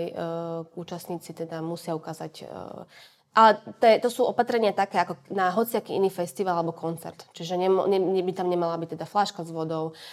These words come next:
dáždnik, e, žiadne od-, ostré predmety. Čiže, e, všade inde na svete sa s týmito bezpečnostnými opatreniami stretneme.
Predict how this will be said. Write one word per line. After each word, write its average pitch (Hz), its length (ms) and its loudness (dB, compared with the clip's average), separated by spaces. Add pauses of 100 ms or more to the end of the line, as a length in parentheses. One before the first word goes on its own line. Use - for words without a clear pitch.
(140)
dáždnik, 175 640 4
e, 170 80 -4 (180)
žiadne 165 300 -2
od-, 160 120 -10
ostré - 280 -10
predmety. 170 400 -10
Čiže, 170 400 -6 (480)
e, - 140 -8 (600)
všade 202 320 0
inde 170 280 2
na 160 140 -2
svete 165 560 -4
sa 165 140 -14
s 151 80 -16
týmito 165 640 -8
bezpečnostnými 170 720 -10
opatreniami 160 480 -10
stretneme. 160 560 -12